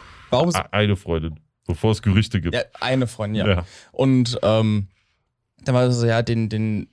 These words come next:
Speaker 1: die Zeit ist mir dann zu schade, das Rennen zu gucken, weil das geht ja auch eine re-, relativ lange.
Speaker 2: Also die maximale Renndauer ist zwei Stunden ohne Unterbrechung.
Speaker 1: Ja, zwei Stunden. Dann ist ja eigentlich samstags noch das Training,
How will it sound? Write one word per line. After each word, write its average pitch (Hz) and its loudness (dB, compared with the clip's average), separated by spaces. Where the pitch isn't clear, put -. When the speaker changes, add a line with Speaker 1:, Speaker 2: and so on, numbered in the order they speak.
Speaker 1:
die 113 -6
Zeit - -4
ist 120 -6
mir 139 0
dann 120 2
zu - -6
schade, 135 0
das 117 -4
Rennen 160 -2
zu 151 -8
gucken, 151 -2
weil 123 2
das 110 -8
geht 139 -4
ja 139 2
auch 135 -2
eine 131 -6
re-, - -10
relativ 143 -2
lange. 165 -4
Speaker 2:
Also 107 2
die 95 -2
maximale 107 2
Renndauer 120 2
ist - -8
zwei 110 2
Stunden 120 -2
ohne 110 -2
Unterbrechung. 82 -4
Speaker 1:
Ja, 104 -4
zwei - -4
Stunden. 147 -6
Dann 127 2
ist 113 -2
ja 120 4
eigentlich 120 2
samstags 131 -2
noch 123 0
das 117 -2
Training, 175 -2